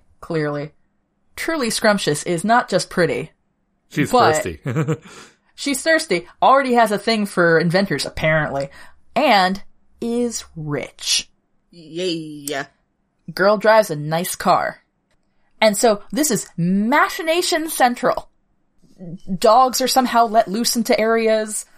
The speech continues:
Speaker 1: Um, you know, they contrive for the car to do a thing. Um,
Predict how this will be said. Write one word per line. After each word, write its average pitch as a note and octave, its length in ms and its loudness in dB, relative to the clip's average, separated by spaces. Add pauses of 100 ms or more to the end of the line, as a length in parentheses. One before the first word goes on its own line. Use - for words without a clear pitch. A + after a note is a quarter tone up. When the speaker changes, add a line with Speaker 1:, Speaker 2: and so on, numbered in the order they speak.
(240)
Speaker 1:
Um, F3+ 520 2 (540)
you G3+ 120 -2
know, F#3 180 2
they F#3+ 240 -2
contrive F#3+ 880 0
for - 140 -8
the G3+ 100 -8
car G3+ 420 0
to G3+ 80 -6
do A3 180 -2
a A3 60 2
thing. G#3+ 600 0 (580)
Um, F3 500 2